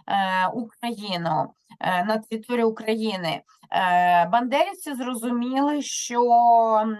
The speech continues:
е, вони не користуються підтримкою Надніпрянської України і почали міняти свою програму. Під тиском населення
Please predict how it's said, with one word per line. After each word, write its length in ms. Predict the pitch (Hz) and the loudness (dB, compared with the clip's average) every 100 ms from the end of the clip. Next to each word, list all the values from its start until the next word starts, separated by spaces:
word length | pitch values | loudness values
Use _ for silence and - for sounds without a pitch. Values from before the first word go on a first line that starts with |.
| 208 | -10
е, 380 | 208 220 202 190 196 | -6 -2 -2 -2 -2
вони 240 | 254 277 | -2 -2
не 340 | 262 262 285 320 | -2 -2 -2 -4
користуються 680 | 320 311 - 294 262 220 247 | -8 -8 -8 -6 -6 -6 -8
підтримкою 760 | 247 220 - 240 240 220 208 | -8 -8 -2 0 0 0 -2
Надніпрянської 880 | 202 202 220 220 226 220 208 - 208 | -2 -2 -2 0 0 0 -4 -12 -12
України 760 | 214 220 226 240 359 480 285 220 - _ | -8 -2 -2 0 -2 0 -2 -4 -14 _
і 140 | 320 415 | -6 -2
почали 500 | 349 339 294 285 330 | -2 -2 -2 0 0
міняти 500 | 311 254 240 247 285 | 0 0 0 -2 -10
свою 420 | - 247 233 226 | -8 -4 -4 -2
програму. 800 | - 220 220 185 170 151 - - _ _ _ _ | 2 2 2 0 2 0 -8 -20 _ _ _ _
Під 140 | 220 | -20
тиском 400 | - 403 415 392 392 370 359 _ _ _ | -10 -10 -4 0 0 -2 -14 _ _ _
населення 720 | 247 302 330 320 302 294 262 | -2 0 0 0 0 0 -2